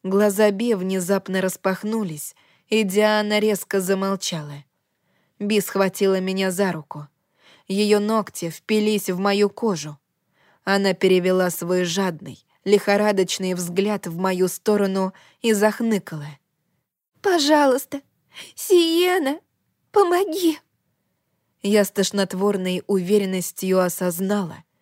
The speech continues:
что не имеет значения, что было в прошлом.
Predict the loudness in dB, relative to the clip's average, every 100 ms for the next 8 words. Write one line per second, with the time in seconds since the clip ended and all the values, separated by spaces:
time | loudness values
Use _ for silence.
0 | _ -14 -4 0 2 0 -2 0 -2 -2
1 | -6 -6 -4 -4 -4 -4 -2 -2 -2 -2
2 | -2 -2 0 0 -2 -4 -8 -6 -10 -12
3 | -16